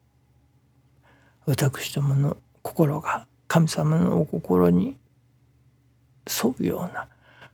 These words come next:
神様の心を、神様のお心を私どもの心とするような、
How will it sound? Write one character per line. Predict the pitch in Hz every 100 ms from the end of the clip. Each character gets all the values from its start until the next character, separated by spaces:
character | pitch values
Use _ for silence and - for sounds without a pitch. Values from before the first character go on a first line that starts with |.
| -
神 | - 165
様 | - 139 147
の | 160 165
心 | - - 175 175
を、 | 175 - - _ -
神 | 175 160
様 | 165 160 170
の | 180 175
お |
心 | - 196 190 196
を | 196 - -
私 | 175 165 208 - -
ど | -
も | 87 90
の | 87
心 | - 185 - 233 214
と | -
す | - -
る | 226 302
よ | -
う | -
な、 | 170